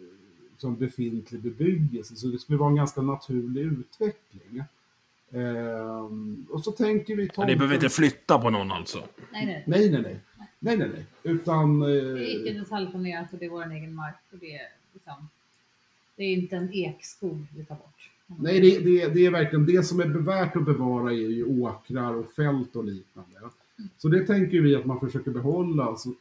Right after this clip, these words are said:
Speaker 1: kanske vi kan ha hästar, får eller kor där. Eh, eller om de vill odla, som det är idag så slår ju vi vall, men det,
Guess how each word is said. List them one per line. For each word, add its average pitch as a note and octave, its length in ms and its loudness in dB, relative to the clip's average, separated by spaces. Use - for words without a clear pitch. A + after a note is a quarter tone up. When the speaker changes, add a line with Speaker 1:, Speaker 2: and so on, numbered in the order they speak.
Speaker 1:
kanske D#3 420 -2
vi C3+ 220 0
kan C3+ 160 -4
ha C3 100 -4
hästar, C3 420 -4
får A2+ 360 -6
eller A2 120 -12
kor G2+ 400 -14
där. F#2+ 440 -14
Eh, B2 340 -2
eller C#3 140 2
om C3+ 120 4
de B2+ 240 2
vill B2+ 160 4
odla, B2+ 500 2
som C#3+ 160 0
det C3+ 100 4
är C3+ 60 0
idag D3 360 0
så D3 100 -6
slår A#2+ 300 -2
ju A2 100 -2
vi A2 200 -6
vall, C3+ 420 0
men A2 140 -6
det, B2 200 -4